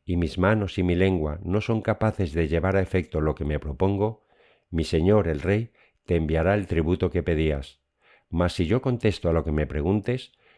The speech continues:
tú habrás de enviar a mi señor el tributo que te he indicado". Admiróse Faraón de tales palabras y se quedó atónito de la facilidad de expresión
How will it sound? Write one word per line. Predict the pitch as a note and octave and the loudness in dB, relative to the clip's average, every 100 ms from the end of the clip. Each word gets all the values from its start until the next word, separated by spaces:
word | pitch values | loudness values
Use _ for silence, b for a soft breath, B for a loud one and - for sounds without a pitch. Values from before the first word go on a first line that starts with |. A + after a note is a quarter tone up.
| b | b
tú | - A2 | 0 2
habrás | A2 B2 A2+ | 4 2 2
de | A2 | 2
enviar | G2 F#2 G2+ G2 | 2 2 2 2
a | |
mi | F2 | 0
señor | E2+ E2 F#2+ A2+ | 0 0 0 -2
el | G2 D2 | -4 -4
tributo | D#2 D#2+ A2 G#2+ | -2 0 0 0
que | F2 | -2
te | D#2 F#2 | 0 0
he | |
indicado". | E2+ E2 D#2 C#2+ C2 - _ _ _ _ _ _ _ _ _ b b | 2 -2 -2 -4 -4 -14 _ _ _ _ _ _ _ _ _ b b
Admiróse | - D#2+ D#2 D2+ A#2+ D#3 | -6 -2 0 0 -2 -4
Faraón | - F#2 F#2+ C3 | -4 0 0 0
de | G#2+ | -2
tales | - A2 A2+ - | 0 0 0 -4
palabras | D#2+ F#2+ C3+ D2+ C2+ - b b | 0 2 2 -2 -6 -14 b b
y | - | -14
se | - F2+ | -2 -2
quedó | E2+ E2 A#2+ | 0 0 0
atónito | - C3+ C#3+ C3 C3 | 2 2 4 2 2
de | G#2+ | 2
la | F2+ | 0
facilidad | E2 E2 - D#2 E2+ G#2 | 0 -2 -2 0 0 -2
de | |
expresión | G#2+ - D#2+ - G2+ G2+ G2+ | -4 -4 -6 2 2 2 -4